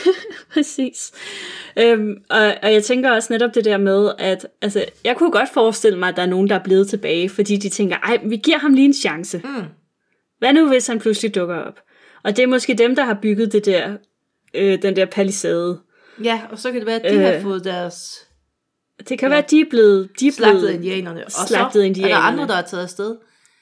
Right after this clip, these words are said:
Speaker 1: Ja.
Speaker 2: Altså, jeg tror, det er en forkert opfattelse at sige, at de her hundrede sytten mennesker har holdt sammen.
Speaker 1: Det tror jeg heller ikke. Og det tror forskerne heller ikke, fordi,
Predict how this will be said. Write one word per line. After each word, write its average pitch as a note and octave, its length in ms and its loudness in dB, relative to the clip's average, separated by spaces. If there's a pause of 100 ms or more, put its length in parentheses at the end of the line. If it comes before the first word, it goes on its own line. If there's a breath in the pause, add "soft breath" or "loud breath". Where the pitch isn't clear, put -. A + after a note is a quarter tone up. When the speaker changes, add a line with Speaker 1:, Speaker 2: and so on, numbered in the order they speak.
(160)
Speaker 1:
Ja. G3+ 160 -6
Speaker 2:
Altså, G#3 180 -2
jeg A3 140 -4
tror, D4 180 -2
det A#3 80 0
er G#3+ 40 -4
en G#3 60 -10
forkert B3 420 -6 (120)
opfattelse G3 540 -8
at F3+ 80 -8
sige, A#3 260 -4
at A3 60 -8
de G#3+ 60 -12
her A3 120 -4
hundrede A#3 300 -8
sytten F#3+ 260 -10
mennesker F3+ 340 -10
har E3 80 -10
holdt E3 200 -8
sammen. - 280 -14 (800)
Speaker 1:
Det E4 120 0
tror C4+ 160 -2
jeg G3 100 -2
heller - 180 -6
ikke. - 160 -14 (240 loud breath)
Og G#3 120 0
det B3 100 2
tror C#4 240 0
forskerne F#3 500 -2
heller F3 240 -4
ikke, F3 160 -6
fordi, G#3+ 400 0